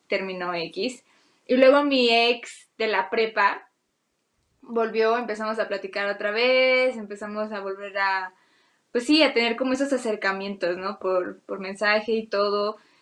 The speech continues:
Eh, a ninguno de los dos nos ha dado covid, afortunadamente. Entonces, pues, vino una vez a mi casa, estuvimos platicando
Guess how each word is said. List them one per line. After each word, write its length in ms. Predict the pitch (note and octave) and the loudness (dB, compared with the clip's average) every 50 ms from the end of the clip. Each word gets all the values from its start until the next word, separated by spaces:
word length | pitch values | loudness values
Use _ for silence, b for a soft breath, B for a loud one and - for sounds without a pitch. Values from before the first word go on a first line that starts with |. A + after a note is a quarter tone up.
| b b b b | b b b b
Eh, 100 | - G#3 A3 | 0 2 2
a 100 | G#3 G#3 | 2 2
ninguno 340 | G#3 G#3+ A3+ G#3+ A#3 B3 C4 | 2 2 2 2 4 4 4
de 80 | B3+ | 4
los 100 | G#3+ G3+ G3 | 4 2 2
dos 100 | A3 G#3+ | 0 0
nos 160 | A3+ A3+ A3+ | 0 0 0
ha 80 | A3+ A3+ | 2 4
dado 220 | A3 G#3+ G#3+ G#3+ | 6 6 6 4
covid, 240 | - F#3 F#3 F#3+ G3 | 2 0 2 2 2
afortunadamente. 960 | G#3 G#3+ G3+ - - G3 G3 F#3+ F#3+ F#3+ F#3+ G3 G3 F#3+ G3+ G#3+ B3+ C4+ C4 | 0 -2 -8 -10 -8 -6 -6 -4 -4 -6 -6 -10 -8 -4 -2 -2 0 0 -2
Entonces, 440 | A#3 G#3+ G3+ G#3+ G#3+ A3+ G#3+ G#3+ G#3+ _ | -4 -4 -6 -8 -6 -6 -8 -8 -8 _
pues, 300 | - G#3+ G#3 - - - _ _ _ _ _ | -4 -4 -4 -6 -12 -20 _ _ _ _ _
vino 400 | - G3+ A3+ A3 G#3+ G#3+ G#3+ G3+ | -2 0 2 2 2 2 0 0
una 140 | G#3 G3+ G3 | 0 0 0
vez 140 | F#3+ G3 G3 | 0 0 0
a 40 | G#3 | -2
mi 160 | F#3+ F#3+ F#3+ | -8 -6 -2
casa, 400 | F#3+ B3 C4 B3+ B3+ B3 B3+ A#3 | 2 4 4 6 4 4 4 2
estuvimos 380 | A3+ A3 A3+ G#3+ G3+ G3+ G#3+ G#3 | 0 0 -2 -4 -6 -6 -6 -6
platicando 840 | A3 G#3 G3 A3+ A3 - C4+ C4 C4 C4 B3+ A#3+ B3 B3 B3 B3 B3 | -8 -10 -10 -6 -2 0 2 2 2 2 2 2 4 4 2 2 0